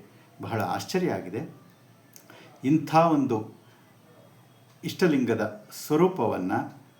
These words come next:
ಗುರು ಬಸವಣ್ಣನವರ ತಲೆಯಲ್ಲಿ ಇದು ಹೇಗೆ ಹೊಳೆಯಿತು, ಈ ರು-, ಈ ಸ್ವರೂಪದಲ್ಲಿ ದೇವರ ಮೂರ್ತಿಯನ್ನ ಮಾಡಿಕೊಡಬೇಕು ಅಂತಕ್ಕಂಥದ್ದು ಬಸವಣ್ಣನವರಿಗೆ ಹೇಗೆ ತೋರ್ತು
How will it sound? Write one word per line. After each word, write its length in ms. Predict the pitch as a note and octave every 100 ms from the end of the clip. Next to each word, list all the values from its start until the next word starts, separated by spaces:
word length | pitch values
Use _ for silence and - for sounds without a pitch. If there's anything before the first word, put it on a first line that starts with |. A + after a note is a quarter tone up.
| A2+
ಗುರು 160 | D#3+
ಬಸವಣ್ಣನವರ 840 | C#3 A#2 E3+ F3 D#3 C#3+ B2+ A#2+ A2
ತಲೆಯಲ್ಲಿ 480 | - A#2+ C3+ C3
ಇದು 140 | A#2+ A#2+
ಹೇಗೆ 680 | A#2 - C#3 E3+ C#3 C3+ - - _ _ -
ಹೊಳೆಯಿತು, 600 | B2 C#3 C3+ C3+ F#2+ - - - - - C3
ಈ 120 | D3
ರು-, 160 | C#3+
ಈ 120 | C3+ F3
ಸ್ವರೂಪದಲ್ಲಿ 880 | - C#3 E3+ F3 C3 A#2+ G#2+ C#3 - - - -
ದೇವರ 300 | G#2+ D3+ D#3
ಮೂರ್ತಿಯನ್ನ 680 | C3 A#2 D#3+ - A#2 G2 F#2+ G#2+ G2+ - - - - -
ಮಾಡಿಕೊಡಬೇಕು 1000 | A2 D3 F3+ - B2+ A2+ G#2+ G2+ A2+ G#2+
ಅಂತಕ್ಕಂಥದ್ದು 840 | B2+ A#2 - - F#2+ E2+ F#2 F2 B2+
ಬಸವಣ್ಣನವರಿಗೆ 720 | - - E3+ G3 D#3 B2 G#2+
ಹೇಗೆ 340 | F#2+ A2+ A2 G#2
ತೋರ್ತು 800 | - G2 F#2+ - F2 F2+ -